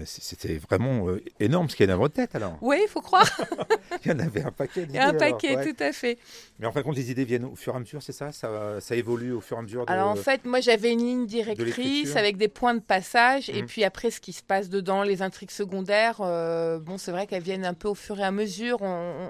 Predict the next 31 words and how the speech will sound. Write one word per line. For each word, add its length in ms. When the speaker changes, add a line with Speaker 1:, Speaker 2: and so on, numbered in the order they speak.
Speaker 2:
on, 80
on 20
a 80
en 80
fait, 220
moi, 160
j'ai, 140
après 200
les 220
auteurs 280
fonctionnent 640
pas 140
tous 160
de 80
la 100
même 200
manière. 380
Moi, 120
j'avais 220
Speaker 1:
Mhm. 40
Speaker 2:
vraiment 220
une, 160
une 180
trame 420
assez 240
bien 180
fournie 540
avant 200
de 60
commencer 380
l'écriture. 460